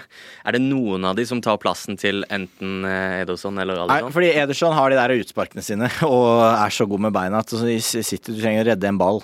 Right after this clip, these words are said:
Speaker 2: hver, en ball per kamp i snitt, tipper jeg. Eh, så det er, det er den per-, beste matchen her, og han er et våpen alene, fordi hvis de prøver å låse av Manchester City,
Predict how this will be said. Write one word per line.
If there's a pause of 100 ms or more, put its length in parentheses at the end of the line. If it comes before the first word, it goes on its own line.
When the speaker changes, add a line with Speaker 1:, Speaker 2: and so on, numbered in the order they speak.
Speaker 2:
hver, (120)
en
ball
per
kamp
i
snitt,
tipper
jeg. (420)
Eh,
så
det
er,
det
er
den
per-,
beste
matchen
her,
og
han
er
et
våpen
alene,
fordi
hvis
de
prøver
å
låse
av
Manchester
City,